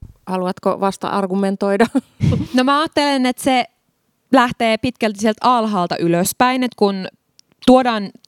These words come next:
Speaker 2: tukea, tuodaan tiloja, tuodaan mahdollisuuksia, löydetään niitä erikielisiä toimijoita,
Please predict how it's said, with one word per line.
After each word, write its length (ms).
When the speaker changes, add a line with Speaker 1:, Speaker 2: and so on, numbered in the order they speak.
Speaker 2:
tukea, 440
tuodaan 400
tiloja, 540
tuodaan 340
mahdollisuuksia, 1040
löydetään 480
niitä 220
erikielisiä 640
toimijoita, 720